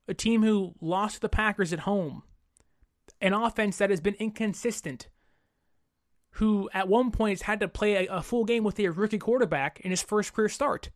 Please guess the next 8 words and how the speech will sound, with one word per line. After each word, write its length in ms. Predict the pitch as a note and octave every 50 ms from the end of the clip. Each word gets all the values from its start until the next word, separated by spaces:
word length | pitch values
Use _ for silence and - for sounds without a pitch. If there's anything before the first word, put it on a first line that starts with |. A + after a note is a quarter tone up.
| _ _ _ _ _ _ _ _ _ _ _ _ _ _ _ _ _ -
Like, 100 | F#3+ E3
what 200 | G3 D4+ D4 G3+
Deebo's 360 | B3+ C#4 C#4 C#4+ C4 G#3+ F3
doing 440 | C#3+ G3 A3+ C4+ B3+ G#3+ F3 D3 - - _ D3+
doesn't 360 | C#3 G3 A#3+ B3 A#3+ A3+ E3
happen 520 | - - - - A#3 - - E3+ E3 - - - - - _ _ _ _ _ _ _ _ _ -
ever, 380 | - B3+ B3 F#3 F3 D#3 C3 - - -
really. 360 | D#3 D3 B2 A2+ A2 - _